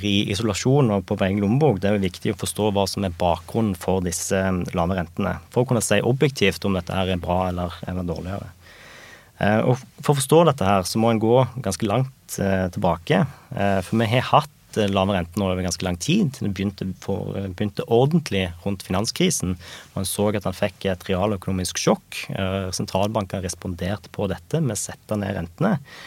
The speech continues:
Eh, men faktum er også at på det tidspunktet så hadde en relativt til historien før, eh, forholdsvis lave renter. Så en har hatt et rentefall, eh, egentlig gjennomgående i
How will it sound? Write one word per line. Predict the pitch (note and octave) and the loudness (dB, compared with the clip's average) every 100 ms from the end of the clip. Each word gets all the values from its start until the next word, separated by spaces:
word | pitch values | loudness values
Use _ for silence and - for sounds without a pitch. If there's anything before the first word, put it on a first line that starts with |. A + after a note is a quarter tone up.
| - - - | -20 -20 -4
Eh, | G2+ | 0
men | G2+ | 0
faktum | A2 - - A#2+ | 0 -2 -2 0
er | A#2 | 2
også | B2+ D#3 D3 | 4 4 4
at | F#2+ | 2
på | - | 0
det | B2 | 0
tidspunktet | - E3 - C3 - F#2+ | 0 -4 -2 -4 -2 -6
så | F2+ G2+ | -4 -4
hadde | F#2+ | -2
en | G#2 F#2+ | -2 0
relativt | G2+ A#2+ A#2+ G#2 - | 0 0 -2 -6 -6
til | - | -6
historien | G#2+ - A#2 G#2+ | -6 -4 -2 -2
før, | G2+ D#3 G3 - - | 2 2 2 0 -10
eh, | - G2 | -8 -6
forholdsvis | F#2+ F#2+ F#2+ G2 F#2+ | 0 0 0 -2 -4
lave | F#2 F2 G2 | 0 0 0
renter. | F2+ E2 - F#2 | -2 -4 -2 -2
Så | G2+ | 0
en | |
har | A2 A#2+ C3 | -2 0 0
hatt | - | -2
et | B2+ - | -8 -2
rentefall, | F2 E2 B2 - C3 E3+ C3+ - - - - - | -4 -2 -6 2 6 6 4 -4 -18 -20 -16 -8
eh, | F#2+ G2 | -4 -2
egentlig | G2+ G#2+ F#2+ | 0 0 2
gjennomgående | G2+ C3+ A2 F#2 F2+ F2+ F2 - | 2 2 2 0 0 0 -2 -4
i | F2+ F2 | -4 -4